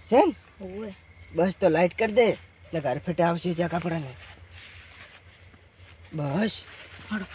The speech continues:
Speaker 1: હાલો. બટી, હવે રસ્તો આવી ગયો.
Speaker 2: ઓવે. એ કાકા,
Speaker 1: હા.
Speaker 2: મને iPhone લઈ આલવો પડશે.
Speaker 1: ઈ ચેવું આવે બટી?
Speaker 2: ઈ ફો-, મોબાઈલ આવે.
Speaker 1: એવું એમ?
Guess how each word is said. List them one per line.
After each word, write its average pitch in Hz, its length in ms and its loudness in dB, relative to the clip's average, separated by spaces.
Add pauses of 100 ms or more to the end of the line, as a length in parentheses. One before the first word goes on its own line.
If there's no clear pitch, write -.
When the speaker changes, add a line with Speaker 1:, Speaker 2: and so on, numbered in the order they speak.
(380)
Speaker 1:
હાલો. 160 140 -6 (2500)
બટી, 131 140 -8
હવે 160 320 0
રસ્તો 180 220 0
આવી 180 140 6
ગયો. 180 260 0
Speaker 2:
ઓવે. 240 880 -8 (2500)
એ 240 60 -4
કાકા, 285 600 10
Speaker 1:
હા. 190 380 8 (400)
Speaker 2:
મને 262 160 4 (180)
iPhone 359 200 6
લઈ 370 200 6
આલવો 381 300 12
પડશે. 302 420 4 (500)
Speaker 1:
ઈ 233 140 0
ચેવું 285 360 10
આવે 277 80 12
બટી? 277 320 6 (680)
Speaker 2:
ઈ 254 60 -2
ફો-, 262 260 0
મોબાઈલ 320 400 8
આવે. 311 360 6 (320)
Speaker 1:
એવું 170 300 6
એમ? 320 100 8